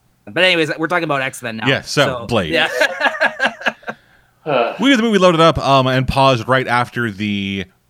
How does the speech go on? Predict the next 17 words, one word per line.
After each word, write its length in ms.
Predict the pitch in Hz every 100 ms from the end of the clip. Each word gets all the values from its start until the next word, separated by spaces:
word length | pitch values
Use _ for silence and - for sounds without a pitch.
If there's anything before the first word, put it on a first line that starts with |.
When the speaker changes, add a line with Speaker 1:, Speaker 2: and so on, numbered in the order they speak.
| _
Speaker 2:
New 260 | 110 117 139
Line 380 | 123 123 123 113
Cinemas 380 | - 123 113 98
logo 500 | 107 101 101 90 80 _
fades 340 | - 104 90
to 60 | 90
black. 300 | 85 71 -
So 280 | - 92 90
for 140 | -
the, 100 | 117
for 100 | 135
me, 80 | 143
it's 120 | 127
around 160 | 120 110
fourteen 300 | 120 110 107
seconds. 400 | 113 107 107 98
Um, 340 | 90 90 87